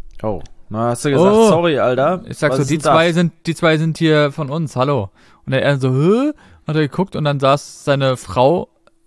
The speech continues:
Speaker 2: genau auf der anderen Seite sozusagen. Am Anfang.
Speaker 1: Ja,
Speaker 2: Ja, der,
Speaker 1: verstehe.
Speaker 2: der war richtig ekelhaft. Der hat erstmal irgendwas gegessen.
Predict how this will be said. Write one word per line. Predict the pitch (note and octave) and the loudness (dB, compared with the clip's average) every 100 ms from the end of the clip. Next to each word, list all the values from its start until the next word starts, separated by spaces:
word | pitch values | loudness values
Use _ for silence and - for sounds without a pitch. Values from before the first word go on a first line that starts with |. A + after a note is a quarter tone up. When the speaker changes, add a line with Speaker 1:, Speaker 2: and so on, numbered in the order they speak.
| - | -20
Speaker 2:
genau | - D3+ C3+ C3+ C#3+ | -14 -8 -2 2 2
auf | C#3 | 0
der | - C#3+ B2+ - - _ _ _ _ | 0 2 2 0 -8 _ _ _ _
anderen | C#3 D#3 B2+ A#2 A2 G2+ | -2 0 0 0 -4 -6
Seite | - A2+ G#2 A2 | -4 -2 0 -2
sozusagen. | G2 - G#2+ G2+ G2+ - _ _ _ _ _ | -8 -10 -10 -8 -10 -14 _ _ _ _ _
Am | - | -6
Anfang. | A2+ A2 G#2 G2+ _ _ _ _ _ _ _ _ _ _ _ _ _ _ - | -6 -4 -6 -10 _ _ _ _ _ _ _ _ _ _ _ _ _ _ -14
Speaker 1:
Ja, | F#2 | -8
Speaker 2:
Ja, | A#2+ G#2+ A2 | -4 -4 -4
der, | B2+ B2+ | -2 -2
Speaker 1:
verstehe. | - - | -2 -4
Speaker 2:
der | C#3+ | -2
war | D3 | 0
richtig | E3+ E3+ | 0 0
ekelhaft. | D#3 D#3 A#2+ G#2+ | 0 0 -2 -2
Der | C3 | -2
hat | B2 - | -2 -2
erstmal | - B2+ C#3 B2+ - - | -6 -6 -4 -4 -4 -4
irgendwas | D3 E3 D3 C#3 | -4 -2 -4 -6
gegessen. | C3+ A#2+ C#3 - C3+ E3 | -10 -2 -2 -2 -4 -4